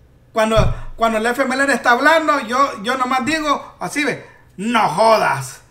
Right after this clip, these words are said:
no jodas", le digo así. Bueno, ahora bien,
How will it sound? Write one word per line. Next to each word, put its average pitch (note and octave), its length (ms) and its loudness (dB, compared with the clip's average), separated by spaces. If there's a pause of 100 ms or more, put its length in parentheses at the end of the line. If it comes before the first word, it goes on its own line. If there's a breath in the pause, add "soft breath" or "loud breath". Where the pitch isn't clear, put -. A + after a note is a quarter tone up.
(140 soft breath)
no C#4 240 0
jodas", C4 480 2
le G3 140 -4
digo E3+ 180 -2
así. D3+ 180 -4
Bueno, E3 340 -2 (220 loud breath)
ahora A3 300 4
bien, G3 320 -2